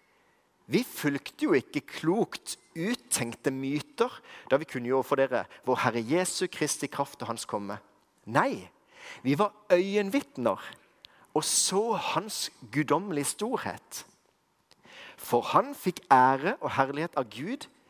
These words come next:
sin far, den gang røsten lød over ham fra det høyeste herlighet. 'Dette er min sønn, den elskede.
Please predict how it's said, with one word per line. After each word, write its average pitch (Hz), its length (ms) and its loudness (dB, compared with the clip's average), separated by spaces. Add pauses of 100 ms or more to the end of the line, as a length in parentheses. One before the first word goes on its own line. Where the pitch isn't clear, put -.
(160)
sin 123 360 -2
far, 175 400 2 (400)
den 180 240 6
gang 170 200 2 (100)
røsten 143 540 -2 (180)
lød 160 460 4
over 131 260 2
ham 110 280 0
fra - 200 2
det 147 100 0 (120)
høyeste 135 640 -2
herlighet. 117 600 -6 (920)
'Dette - 500 -2
er 131 80 -2
min 123 240 -2
sønn, 117 420 -2 (200)
den - 80 0 (120)
elskede. 127 560 -2